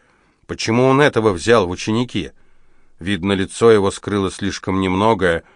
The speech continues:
Мискан сейчас же ответил, словно прочитав мысли. "Он сам когда-то был таким, как я. И когда-нибудь я стану таким, как он".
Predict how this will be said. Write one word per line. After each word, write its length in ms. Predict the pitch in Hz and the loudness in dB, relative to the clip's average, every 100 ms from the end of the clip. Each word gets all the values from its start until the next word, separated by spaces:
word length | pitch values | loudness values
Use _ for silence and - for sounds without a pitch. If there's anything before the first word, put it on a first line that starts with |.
| _ _ | _ _
Мискан 440 | 90 90 - 101 92 | -8 -6 -4 -4 -4
сейчас 380 | 98 - 101 76 | -6 -2 0 0
же 160 | 87 | -2
ответил, 420 | 92 110 110 78 73 | -2 -2 -4 -6 -8
словно 340 | 95 78 82 | -8 -6 -8
прочитав 520 | - - 85 87 80 | -10 -12 -6 -6 -4
мысли. 460 | 90 80 - 78 71 _ _ _ _ _ _ - | -6 -8 -8 -12 -14 _ _ _ _ _ _ -4
"Он 240 | 117 131 | 0 0
сам 400 | 120 - 147 87 | 0 -2 -2 -2
когда-то 540 | - 85 69 87 - 85 | -4 -6 -4 -6 -4 -6
был 260 | 73 87 | -6 -8
таким, 460 | 78 90 85 95 82 | -6 -8 -6 -8 -8
как 240 | - 80 | -8 -8
я. 260 | 87 78 73 _ _ _ _ _ _ _ _ - | -8 -8 -8 _ _ _ _ _ _ _ _ -10
И 120 | 98 | -6
когда-нибудь 680 | 101 85 104 101 101 95 98 | -4 -2 0 0 0 -4 -2
я 100 | 90 | -4
стану 340 | - 95 90 | -2 -4 -2
таким, 440 | - 92 - 95 | -4 -6 -4 -6
как 360 | 82 92 - - | -4 -4 -4 -4
он". 260 | 101 80 | -4 -4